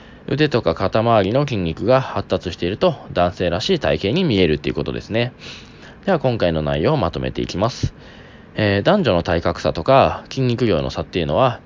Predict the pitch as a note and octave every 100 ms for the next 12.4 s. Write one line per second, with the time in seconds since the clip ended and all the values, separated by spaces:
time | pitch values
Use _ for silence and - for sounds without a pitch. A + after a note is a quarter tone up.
0 | - F3 F3 A2 E2 D#2+ - E2+ - F2+
1 | F2 F#2+ - - G2 E2+ C#3 D3 - -
2 | - B2+ D#3+ - E3+ F3 D#3+ G2 F2 D#2
3 | G2 B2 - - C3 D#3+ G#3 C#3 - E2+
4 | D#2+ D#2+ D2+ D2 C2+ - - - - -
5 | - - - - - D3+ D3 D3 G3 G3+
6 | F#3+ B2 C3 C#3+ D#3+ D3+ D3+ C#3+ D3+ G3
7 | C#3 A#2+ B2 F3 G3+ A#3 A3+ A3+ G#3 A2+
8 | - B2 F2+ F#2 F#2 - G#2+ G2+ F#2+ C2+
9 | G#2 F2+ - - - C3 - D3 C#3+ D3+
10 | G#3+ D#3+ A2+ G2+ F#2+ G#2 F2+ F2+ F#2 C#3+
11 | F3 A2+ F2+ F2 E2 F2+ F#2+ - D#2+ C#2+
12 | - F#2+ A2